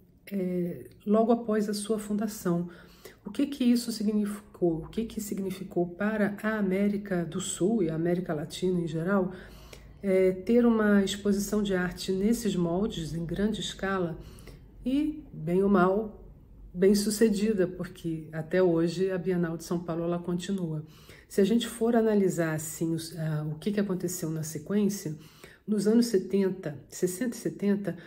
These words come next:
houve a criação de uma série de bienais de arte na América Latina, que, infelizmente, por questões ligadas a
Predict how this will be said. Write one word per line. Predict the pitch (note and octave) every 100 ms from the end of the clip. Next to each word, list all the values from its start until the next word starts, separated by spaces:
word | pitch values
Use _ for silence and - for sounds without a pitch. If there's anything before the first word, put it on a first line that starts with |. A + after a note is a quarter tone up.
| - - _
houve | A3 A#3 A3 F3 E3+ -
a |
criação | F3+ G#3 G3+ - A3+
de | G#3
uma | G#3
série | - - G#3+ A#3+ A3+
de | G3+
bienais | G3 G3+ G3+ G3+
de | G3
arte | F#3 F#3 -
na | G#3 A3 A#3+
América | A3 A3 G#3+
Latina, | A3+ G#3 - F#3 F3+ F3 - - - - _ _
que, | - A#3+ B3 G3+ -
infelizmente, | G3+ G3+ G3+ G3+ F3 F3 G3+ G#3+
por | - E3+
questões | - F3 - F#3
ligadas | F3 D#3+ E3 E3+ E3+ D#3+ E3
a | E3 D#3+ D#3+